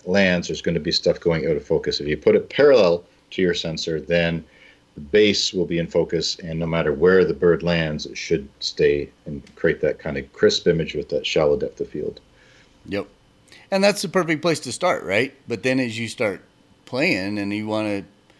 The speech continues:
Speaker 2: you know, you work on that for a week, and then the next week, change it up a little bit and see what you can do, because in nature, nothing's perfect. So
Speaker 1: Mm-hmm.
Speaker 2: when you are in Alaska and you're trying to photograph Arctic terns, you've gotta be able to adapt and,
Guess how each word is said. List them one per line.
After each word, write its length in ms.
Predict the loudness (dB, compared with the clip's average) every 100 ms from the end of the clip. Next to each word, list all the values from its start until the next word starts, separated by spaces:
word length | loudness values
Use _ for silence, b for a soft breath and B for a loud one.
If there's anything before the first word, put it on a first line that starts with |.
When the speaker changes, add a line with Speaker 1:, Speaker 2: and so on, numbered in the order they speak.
| b b b _
Speaker 2:
you 120 | -10
know, 200 | -8 -8 -10
you 200 | -10 -6
work 220 | -6 -4
on 100 | -6
that 160 | -6
for 100 | -4
a 60 | -4
week, 280 | -4 -6 -8
and 140 | -8
then 160 | -6 -4
the 80 | -4
next 240 | -6 -6
week, 300 | -8 -8 -14 _ _ _ -10
change 300 | -4 -4 -4
it 60 | -6
up 140 | -6
a 40 | -6
little 160 | -6
bit 180 | -8 -12
and 120 | -12
see 140 | -10 -6
what 200 | -6 -6
you 60 |
can 120 | -6 -2
do, 160 | -2
because 380 | -2 -4 -4 -2
in 260 | -4 -4 -2
nature, 400 | -2 -2 -6 -4
nothing's 400 | -4 -4 -8 -10
perfect. 500 | -8 -8 -12 -18 _ b b b b b
So 80 | -4
Speaker 1:
Mm-hmm. 100 | -2
Speaker 2:
when 160 | -2 0
you 200 | 0 2
are 280 | 4 4 0
in 100 | -2
Alaska 440 | -2 -2 -2 -4
and 200 | -2 -2
you're 140 | -4
trying 240 | -6 -4 -4
to 80 | -6 -12 _
photograph 420 | -8 -6 -4 -6 -6
Arctic 280 | -6 -6 -6
terns, 560 | -6 -4 -4 -6 -10 -20 b b b b b b b _
you've 260 | -6 -6 -2
gotta 220 | 0 0
be 100 | -2
able 160 | -4 -2
to 120 | -2
adapt 500 | 0 0 0 -2 -8
and, 180 | -8